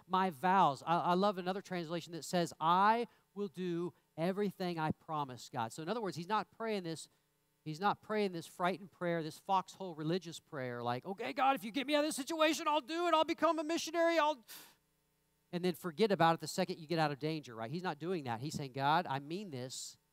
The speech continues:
I'm sincere. I want my will over your will. I will do everything I promised, for my salvation comes from the Lord alone." Again, the point being, when you find yourself in the tough, dark places of life, don't run from God, run to God.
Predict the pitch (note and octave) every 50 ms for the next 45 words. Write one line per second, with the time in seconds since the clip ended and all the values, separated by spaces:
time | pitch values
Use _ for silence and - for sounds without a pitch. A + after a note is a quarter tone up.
0 | _ _ _ _ - B2 C#3 C#3 - E3 D#3+ D3 - - - G#3+ G#3+ G3 E3+ C#3+
1 | C#3 C#3+ C#3+ C#3+ C#3+ D3 C#3+ D3 D3+ D#3+ F3 F#3+ G3 G3 F#3+ F3 D3+ D#3 C#3+ E3+
2 | G3 G3 F3 D3+ D3 B2 D3+ D#3 F3+ F#3 F#3+ D3+ D#3+ E3+ E3 D#3 D#3+ E3+ F3 F#3
3 | E3+ D3+ C#3 C#3+ - - - F3 F3 F3 D#3+ C#3 C3+ - - _ _ _ - E3+
4 | D#3 D3+ D3+ F3 G3+ G#3+ - - G3 E3+ D#3+ D#3 F3+ F3+ - - C#3+ C3+ - -
5 | F3+ F#3+ F#3+ G3 E3 - - E3+ D3+ C#3 C#3 C#3 E3 F3 F3+ F#3 F#3 F#3 C#3 _
6 | _ _ _ - D3 D3 D3 D3+ D3+ D3+ C#3 B2 A#2+ A2+ _ _ _ _ _ _
7 | _ _ _ _ _ _ _ _ _ _ _ _ - C3 G#3 B3 A3 F#3 - -
8 | - - - A#3+ C4 A#3 - E3 G#3+ B3+ A#3 G3+ F3+ F3 E3+ - - _ - F#3+
9 | G3 F#3 F#3 F#3 - - A3 A3 A#3 C#4 C#4 C#4 B3+ - - A#3+ B3 B3 A3+ -
10 | A3 G3 F#3 F#3 - - - A#3+ A#3+ - - G#3+ A3 A#3+ A3 - - A3+ F#3+ E3
11 | F3 F3+ C#3 F3+ G#3+ G#3+ F#3 - - - - - - _ - G#3+ A3+ B3+ C4+ A#3+
12 | G#3+ A3 G3 A3+ A#3+ A#3 A3+ A3+ A3 - _ _ _ _ _ _ - A#3+ B3+ C#4
13 | D4 C4 A#3+ F#3+ F3+ E3 D#3 D3+ D#3 D#3+ D#3 - _ _ _ _ _ E3 F#3 G3+
14 | G3+ G3 G3+ - _ - - - - A3 G#3+ F#3 - D3+ C3 A#2+ A2 G#2 G2+